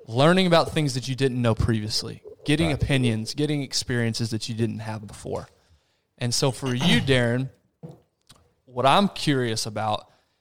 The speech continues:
Speaker 1: is, because what I see on the news is one thing, but I wanna know with your firsthand knowledge, and again,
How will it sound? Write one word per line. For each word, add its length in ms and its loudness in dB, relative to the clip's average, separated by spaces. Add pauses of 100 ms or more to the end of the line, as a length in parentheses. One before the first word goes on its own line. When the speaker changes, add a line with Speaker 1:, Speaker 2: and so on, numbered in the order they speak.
(280)
Speaker 1:
is, 360 -2
because 300 -4
what 160 4
I 80 4
see 200 0
on 100 0
the 80 0
news 260 4
is 100 -2
one 220 0
thing, 200 -2
but 120 -2
I 100 4
wanna 200 0
know 560 0
with 340 -12
your 160 -4
firsthand 600 -8
knowledge, 580 0 (600)
and 80 -6
again, 320 -4